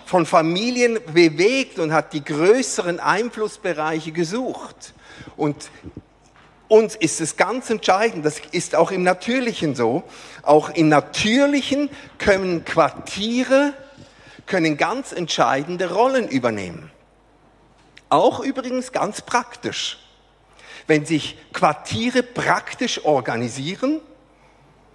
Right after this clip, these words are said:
wie wir es jetzt zum Beispiel in dieser Pandemie erlebt haben, oder sich ganze Straßenzüge organisiert haben,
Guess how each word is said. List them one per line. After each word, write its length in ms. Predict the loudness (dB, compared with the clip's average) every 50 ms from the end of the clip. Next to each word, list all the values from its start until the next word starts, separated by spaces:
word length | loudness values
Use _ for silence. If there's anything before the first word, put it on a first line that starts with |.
| _ _ _ _ _ _ -4
wie 140 | -2 -2 0
wir 80 | 0
es 60 | 0
jetzt 200 | -2 -2 -2 -4
zum 120 | -6 -4 0
Beispiel 420 | 0 0 0 -2 -4 -6 -4 -4
in 100 | -4 -4
dieser 200 | -4 -2 -2 -4
Pandemie 560 | -4 -4 -4 -4 -4 -4 -4 -4 -4 -4 -4
erlebt 440 | -4 -4 -4 -4 -6 -6 -8 -8 -6
haben, 300 | -6 -4 -4 -4 -6 -6
oder 140 | -4 -4 -4
sich 200 | -6 -6 -6 -4
ganze 360 | -2 -2 -2 -2 -4 -8 -6
Straßenzüge 1000 | -6 -6 -6 -6 -4 -2 -2 -2 -2 -4 -6 -12 -12 -12 -12 -14 -8 -4 -4 -4 -2
organisiert 800 | -2 -4 -4 -4 -4 -6 -6 -8 -8 -6 -4 -4 -6 -6 -8 -6
haben, 380 | -2 -2 -2 -2 -4 -8 -16